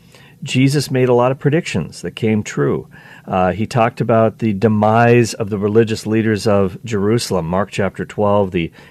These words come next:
famous parable of the wicked vineyard tenants. We looked at this the other day on the show. That, that's, so this is part of the picture, that Jesus, in fact,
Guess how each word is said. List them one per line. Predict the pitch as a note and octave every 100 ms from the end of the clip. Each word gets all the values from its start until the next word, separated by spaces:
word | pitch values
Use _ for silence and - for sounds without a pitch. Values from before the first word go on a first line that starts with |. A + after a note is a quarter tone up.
| _ -
famous | A2 G2 F#2
parable | - - A#2 G#2+ G2
of | F2
the | F2+
wicked | E2+ G2+ G#2+ F2+
vineyard | F2+ G2 G2 F2
tenants. | - G2+ G2+ -
We | F2+
looked | G2+ F#2+
at |
this | F2 F#2+
the | G2
other | F#2 F2
day | F#2
on | F#2+
the | F2+
show. | F2+ F#2+ F#2 F#2+ - - - - - - _ _ _ _ -
That, | C3+ E3+ F3
that's, | F3
so | - F3
this | G3+
is | G3
part | - D#3
of | A#2+
the |
picture, | - F2+ -
that | E2
Jesus, | F2+ A#2 B2+ C3+ C#3
in | C3 A2+
fact, | - F#2+ F#2 -